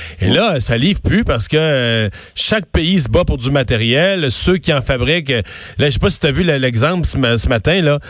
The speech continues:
Speaker 1: euh, euh, du matériel prépayé par le système de santé français qui devrait être li-, qui devait être livré. Il y a des Américains, euh, par la Chine, là, des Américains
Speaker 2: Oui.
Speaker 1: sur le tarmac qui ont offert plus,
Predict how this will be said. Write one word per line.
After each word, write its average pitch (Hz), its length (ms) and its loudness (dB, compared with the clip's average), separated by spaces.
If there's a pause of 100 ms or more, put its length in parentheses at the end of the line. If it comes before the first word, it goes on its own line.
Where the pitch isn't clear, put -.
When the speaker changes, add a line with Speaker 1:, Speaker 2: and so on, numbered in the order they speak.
(300)
Speaker 1:
euh, 113 160 2 (100)
euh, 120 300 2
du 107 160 0
matériel 151 720 2 (160)
prépayé 175 800 2 (560)
par 131 160 0
le 135 60 2
système 170 400 0
de 147 80 2
santé 147 420 0
français 156 680 0 (340)
qui 135 100 -2
devrait 135 360 0
être 143 100 -4
li-, 139 160 -2
qui 131 140 -2
devait 143 260 2
être 143 140 -4
livré. 127 400 0 (680)
Il - 20 -2
y - 40 -2
a - 20 0
des 127 200 2
Américains, 170 640 0
euh, 127 260 0 (120)
par 160 140 -2
la 147 100 0
Chine, 202 340 0
là, 320 60 -4 (280)
des 127 200 0
Américains 175 500 2
Speaker 2:
Oui. 190 60 2
Speaker 1:
sur 139 180 -2
le 139 100 2
tarmac 165 540 0 (140)
qui - 100 0
ont 135 80 4
offert 139 380 0
plus, 165 420 0